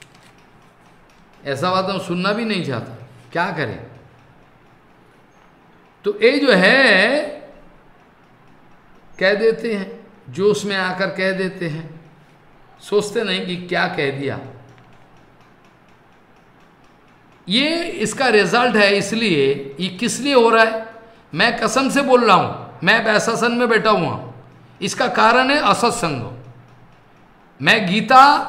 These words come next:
प्रवचन कर रहा हूँ ठाकुर जी का कृपा से, इसको पकड़ के बोल रहा हूँ।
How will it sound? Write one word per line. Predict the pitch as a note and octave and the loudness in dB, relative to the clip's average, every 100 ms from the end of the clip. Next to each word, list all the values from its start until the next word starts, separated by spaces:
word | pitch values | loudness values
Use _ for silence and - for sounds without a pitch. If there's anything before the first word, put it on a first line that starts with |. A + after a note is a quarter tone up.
| - - | -10 -2
प्रवचन | G3 G#3 G3+ A#3+ | 2 4 4 0
कर | A3+ A3+ | 0 2
रहा | G#3+ | 2
हूँ | A3+ | 2
ठाकुर | G3 F#3+ G3+ | 0 0 -2
जी | F#3+ | 0
का | G#3+ | 0
कृपा | G#3 G#3 A3 | 0 2 2
से, | - B3 | 2 0
इसको | B3+ G#3 - A3+ | -2 -4 -2 0
पकड़ | A3+ A3+ C4+ | 0 0 2
के | C4+ | 0
बोल | A3+ F3 | 0 0
रहा | C#3+ | -2
हूँ। | A2 - - - | -4 -8 -16 -20